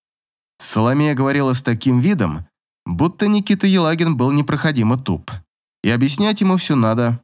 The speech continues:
на пальцах. «Хорошо.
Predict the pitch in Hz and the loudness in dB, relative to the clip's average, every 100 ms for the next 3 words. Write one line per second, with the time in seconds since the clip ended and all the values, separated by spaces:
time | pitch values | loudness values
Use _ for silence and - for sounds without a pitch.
0 | _ - 98 127 131 80 82 71 73 - | _ -4 -2 -2 -2 -6 -6 -10 -12 -14
1 | _ _ _ _ _ _ _ _ _ _ | _ _ _ _ _ _ _ _ _ _
2 | _ _ _ _ - 107 92 90 98 120 | _ _ _ _ -2 0 0 -2 0 -2
3 | 143 | -2